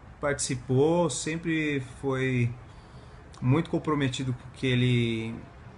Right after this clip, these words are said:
se comprometia a fazer. E assim, não tenho nada pra falar que desabone, uma, uma ótima pessoa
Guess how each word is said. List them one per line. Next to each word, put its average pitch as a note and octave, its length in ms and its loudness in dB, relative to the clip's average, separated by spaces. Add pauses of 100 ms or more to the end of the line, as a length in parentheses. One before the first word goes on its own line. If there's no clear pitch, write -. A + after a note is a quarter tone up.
(600)
se - 160 -6
comprometia A#2 600 2
a A2+ 40 2
fazer. C#3+ 520 0 (1200)
E C#3 260 -2
assim, E3+ 320 -2
não C3+ 200 2
tenho F3+ 460 0
nada D3+ 920 2 (260)
pra D#3 140 -2
falar C#3+ 380 2
que - 160 -10
desabone, C#3 560 0
uma, A#2 200 -2
uma B2+ 200 0
ótima D3 280 -4
pessoa C#3+ 720 -2